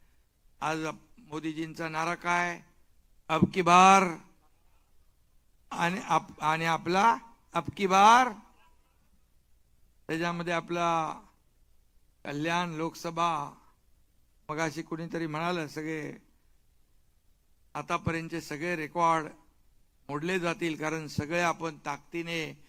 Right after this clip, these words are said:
या निवडणुकीमध्ये त्याच्या पाठीशी आहोत. आणि म्हणून मी आज काय जास्त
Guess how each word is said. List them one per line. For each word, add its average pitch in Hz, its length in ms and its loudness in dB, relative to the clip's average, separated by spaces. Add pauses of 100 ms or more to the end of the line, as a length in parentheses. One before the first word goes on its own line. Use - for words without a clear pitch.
(280)
या 165 220 2
निवडणुकीमध्ये 151 1040 -2 (140)
त्याच्या 143 300 -8
पाठीशी 139 480 -6
आहोत. 147 420 0 (2250)
आणि 185 140 0
म्हणून 214 420 0 (1120)
मी 196 60 -6
आज 196 240 -2
काय 208 180 -4
जास्त 180 340 -6